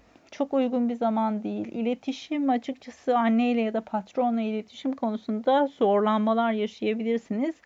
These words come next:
Satürn birinci evinizde ileri gitmeye başlayacak. Bir süredir geri hareket ediyordu. Hmm. Sizin için açıkçası zor bir, e, dönem ama, e, ileri gitmeye başlayan yöneticiniz,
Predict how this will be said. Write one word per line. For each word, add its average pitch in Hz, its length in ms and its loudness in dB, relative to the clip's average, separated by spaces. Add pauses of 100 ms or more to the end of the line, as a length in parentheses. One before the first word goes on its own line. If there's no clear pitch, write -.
(480)
Satürn 262 480 2
birinci 254 300 2
evinizde 247 380 0
ileri 233 240 2
gitmeye 240 360 0
başlayacak. 196 520 -2
Bir - 40 -20
süredir 214 360 -4
geri 208 240 0
hareket 220 360 -4
ediyordu. 196 520 -4 (1500)
Hmm. 226 520 2 (1900)
Sizin 254 280 -2
için 269 200 -4
açıkçası 269 960 0
zor 262 320 6
bir, 240 320 -2
e, 196 360 2
dönem 269 400 4
ama, 285 360 2
e, 226 340 0
ileri 240 340 2
gitmeye 262 420 -2
başlayan 220 560 0
yöneticiniz, 214 840 -4